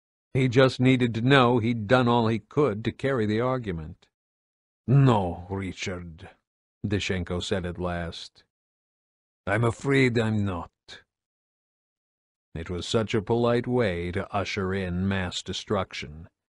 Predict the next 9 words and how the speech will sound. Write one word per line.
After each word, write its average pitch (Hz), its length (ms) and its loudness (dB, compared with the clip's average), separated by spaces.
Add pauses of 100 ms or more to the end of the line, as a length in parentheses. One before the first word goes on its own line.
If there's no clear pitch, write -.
(680)
"Thank 127 300 6
you, 113 60 0
Yori. 101 640 -2 (180)
I 98 180 0
understand 95 540 -2
your 92 100 -8
position." 90 720 -8 (1300)
Prescott 107 560 2
paused, 104 720 0